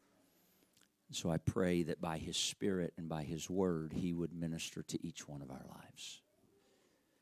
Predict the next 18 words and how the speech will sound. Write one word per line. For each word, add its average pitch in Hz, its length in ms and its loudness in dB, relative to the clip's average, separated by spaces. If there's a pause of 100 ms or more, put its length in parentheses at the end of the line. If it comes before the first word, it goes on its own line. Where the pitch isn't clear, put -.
(280)
There's 85 160 0
no 85 120 4
greater 78 380 2
honor 78 240 0
than 71 160 -8
for - 160 -10
Him 80 220 -6
to 78 80 -4
do 80 180 2
that. 69 300 -8 (800)
So - 160 -12
thank 98 340 2
you 87 60 2
for 85 160 2
being 87 280 2
with 78 120 0
us 80 240 2
today. 76 500 -2